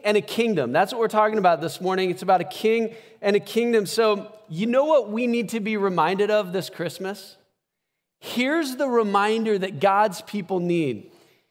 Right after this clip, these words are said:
It's that we are citizens of a kingdom. I think that our problem this Christmas, I know it's my problem for sure, is that I've forgotten my citizenship.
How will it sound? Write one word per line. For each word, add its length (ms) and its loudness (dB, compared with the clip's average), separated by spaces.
It's 280 -2
that 360 2
we 380 -2
are 240 2
citizens 920 -4
of 140 0
a 60 -4
kingdom. 680 -6
I 220 2
think 340 -6
that 220 0
our 220 4
problem 600 2
this 300 -4
Christmas, 720 -6
I 140 2
know 160 4
it's 160 -2
my 260 2
problem 460 0
for 140 -8
sure, 360 -6
is 180 2
that 220 2
I've 300 2
forgotten 880 0
my 200 0
citizenship. 1040 -4